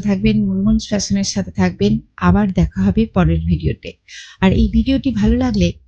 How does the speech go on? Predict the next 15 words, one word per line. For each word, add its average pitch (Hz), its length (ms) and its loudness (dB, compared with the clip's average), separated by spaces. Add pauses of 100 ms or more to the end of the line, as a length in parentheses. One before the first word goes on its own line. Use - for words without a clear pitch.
অবশ্যই 208 420 0
লাইক 147 340 2
করবেন, 76 300 0 (420)
বন্ধুদের 208 540 2
সাথে 196 180 -4
শেয়ার 170 320 2
করবেন, 185 320 0 (400)
সাথে - 460 2
থাকতে 269 280 -2 (160)
চ্যানেলটা 190 480 2 (240)
অবশ্যই 202 500 -2
সাবস্ক্রাইব - 540 -2
করতে 190 220 -4
ভুলবেন - 460 0
না। 170 80 -4